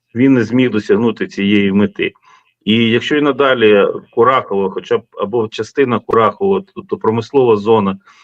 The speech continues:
зокрема, триматиметься, вестиме вдалі оборонні дії,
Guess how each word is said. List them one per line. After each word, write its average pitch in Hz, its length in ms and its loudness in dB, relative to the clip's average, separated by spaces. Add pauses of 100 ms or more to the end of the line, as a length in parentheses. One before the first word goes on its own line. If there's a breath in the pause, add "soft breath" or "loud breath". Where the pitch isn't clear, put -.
(140 soft breath)
зокрема, 107 520 0
триматиметься, 107 880 -2
вестиме 104 760 -2
вдалі 104 380 -2
оборонні 104 580 0
дії, 98 420 -4